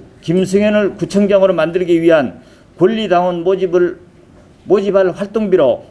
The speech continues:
지급하여 왔고 저는 저로 하여금 강서구의 전체 이십 개 동의 회장에게 그 돈을 지급하라고 지시를 받았습니다.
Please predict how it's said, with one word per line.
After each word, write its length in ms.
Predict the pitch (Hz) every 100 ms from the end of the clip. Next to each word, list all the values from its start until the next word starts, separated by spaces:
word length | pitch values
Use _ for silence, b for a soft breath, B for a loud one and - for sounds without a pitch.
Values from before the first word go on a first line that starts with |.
| B
지급하여 460 | - 185 196 185 180
왔고 540 | 160 135 - 117 78 - b b b
저는 440 | 185 202 190 - -
저로 200 | 208 202
하여금 440 | 185 180 147 117
강서구의 580 | - 175 175 214 202 175
전체 380 | 180 202 196 175
이십 340 | 143 196 196
개 140 | 196 190
동의 280 | 185 180
회장에게 680 | 143 202 202 196 185 196 202 - B B B B
그 200 | 190 202
돈을 440 | 175 202 202 190
지급하라고 600 | 202 196 180 190 196 196
지시를 380 | 196 185 190 170
받았습니다. 600 | 170 160 - 113 -